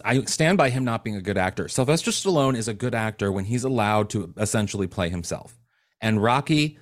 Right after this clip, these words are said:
is a version of himself. And when he plays that character, he's great because he can play that character.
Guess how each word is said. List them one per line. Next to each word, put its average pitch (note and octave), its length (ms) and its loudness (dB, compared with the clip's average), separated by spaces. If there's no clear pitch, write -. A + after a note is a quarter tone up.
is G#2 100 -2
a G2+ 60 0
version G2+ 340 2
of F#2 80 0
himself. - 500 -6
And A2 460 2
when A2 120 0
he A#2 80 2
plays D#3 680 0
that A#2 300 -2
character, G2 640 2
he's A2 160 4
great - 360 -2
because A2+ 300 0
he A2 100 -4
can G#2+ 140 0
play G#2+ 220 4
that F#2+ 200 -2
character. E2+ 580 -6